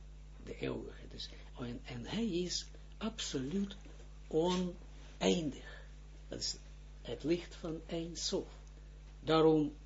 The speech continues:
dat garandeert het leven, het eeuwig leven ook aan de mens.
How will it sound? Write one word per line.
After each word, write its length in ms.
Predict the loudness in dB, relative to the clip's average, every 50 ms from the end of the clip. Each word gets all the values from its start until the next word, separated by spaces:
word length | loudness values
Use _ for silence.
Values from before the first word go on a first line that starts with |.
| -14 -10
dat 320 | -6 8 10 10 10 10 6
garandeert 880 | 2 4 4 4 4 2 2 2 6 8 10 10 10 8 6 0 -6 -12 -14 -14 -14 -14 -12 0
het 240 | 0 0 0 2 2
leven, 600 | 4 8 8 8 8 8 4 2 2 2 2 2
het 200 | 2 -2 -2 2
eeuwig 460 | 6 8 8 10 10 8 6 6 4
leven 500 | 2 4 4 6 4 4 2 0 -2 4
ook 260 | 8 8 8 8 6 2
aan 100 | 0 2
de 100 | 2 4
mens. 480 | 4 4 2 2 0 -4 -6 -8 -8